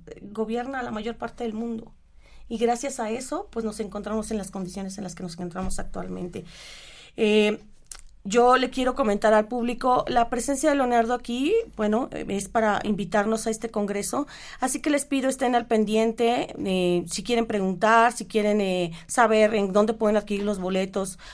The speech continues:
dónde va a ser el evento, bueno, para eso está Leo aquí, para proporcionarnos esa in-, información.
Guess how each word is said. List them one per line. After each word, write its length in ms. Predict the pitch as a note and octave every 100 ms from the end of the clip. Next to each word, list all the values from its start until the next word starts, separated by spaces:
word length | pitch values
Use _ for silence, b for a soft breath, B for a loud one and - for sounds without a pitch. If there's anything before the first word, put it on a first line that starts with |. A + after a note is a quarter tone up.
| B
dónde 240 | F#3 A3+ A3
va 80 | G3+
a 20 |
ser 220 | - G3
el 120 | G3
evento, 540 | F#3 F#3+ G3 G3+ G#3+ C4 B B
bueno, 220 | A#3 A#3
para 160 | A#3 A3+
eso 160 | A3+
está 200 | B3 A#3
Leo 220 | A3 A3 G#3+
aquí, 400 | G3+ A3 B3 F4+ B B
para 300 | A#3 G#3+ G#3+
proporcionarnos 640 | G#3+ G#3+ G#3+ G#3 G3+ A3
esa 160 | A#3+ A3+
in-, 180 | G#3+ F#3+
información. 760 | G#3 G#3+ G3+ F#3 E3+ - D#3+